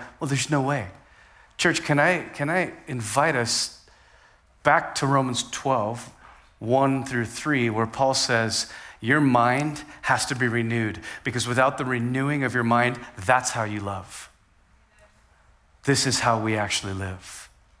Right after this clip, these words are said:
And so there's going to be moments and times where we come across some of those aforementioned things that are on the negative side of the scale. And what should it be an indicator to us of?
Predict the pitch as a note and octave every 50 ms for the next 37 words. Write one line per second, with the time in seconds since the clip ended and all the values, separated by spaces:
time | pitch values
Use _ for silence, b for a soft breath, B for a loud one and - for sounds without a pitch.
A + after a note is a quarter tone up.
0 | _ _ _ _ _ _ _ B B B B B - C#3+ - - D#3 C3+ D3+ D3
1 | C#3 C3 E3 D#3+ E3+ E3+ - C#3+ C#3 B2+ B2 C3+ C3+ C#3+ D#3 E3 D#3 C#3 - C#3
2 | B2+ A#2 - F3 D#3+ D3+ D3 C#3+ A#2+ B2+ A#2+ C3+ - - D#3 D#3 C#3+ - - -
3 | D#3 D3 D#3 C#3+ - - - B B B B B - - - - D#3 D#3 D#3 C#3+
4 | C#3+ C#3 C3+ B2 A2 - B B B B B B B B C3 B2+ - - D#3+ D#3+
5 | D3+ C#3+ C#3 C#3+ C#3 C3+ D3 C3+ B2+ - C#3+ C3+ C3+ C3 C3+ B2+ C3+ C3 B2+ B2+
6 | B2+ B2+ D3 D#3 D3+ C#3 C#3+ B2 - D#3 C3+ B2+ A#2+ A2+ - - - C#3+ C3 B2+
7 | B2 B B B - C#3 C3+ C3 C#3+ D#3+ - - - - G#3 F3 E3+ C3 C3 D#3+
8 | E3 D3+ C3 C#3 C#3 C#3 C#3 C3+ C#3 C#3+ B2 B2 B2 - - C3 B2 A#2+ A#2 -
9 | - C3 B2+ G#2+ F#2 - - - - -